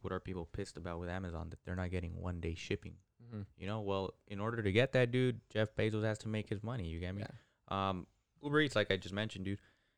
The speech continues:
Speaker 1: you're lazy. You don't have to go get up and go
Speaker 2: Go to
Speaker 1: get
Speaker 2: the
Speaker 1: food
Speaker 2: store.
Speaker 1: yourself. You just pay. Um,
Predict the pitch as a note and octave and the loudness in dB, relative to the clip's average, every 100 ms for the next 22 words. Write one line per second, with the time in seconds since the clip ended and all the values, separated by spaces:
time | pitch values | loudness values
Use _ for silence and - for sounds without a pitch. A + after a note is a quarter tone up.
0 | _ _ - G#2 G2 G#2+ A#2 A2 G#2+ A2 | _ _ 0 4 6 6 6 4 4 4
1 | - F#2+ F#2+ F#2 F#2+ F#2+ F2+ F2+ - E2 | 0 2 4 4 2 2 2 2 0 -4
2 | - _ _ _ _ _ _ _ F#2+ F#2 | -6 _ _ _ _ _ _ _ 4 6
3 | F#2 - F#2+ F2+ G2+ C3+ A2 F2 E2 - | 4 2 2 2 0 -2 -2 -4 -6 -8
4 | - G#2 D#2+ - _ _ _ F#2+ F#2 F#2 | -4 -2 -4 -8 _ _ _ -2 2 2
5 | F2+ F2 | 2 -2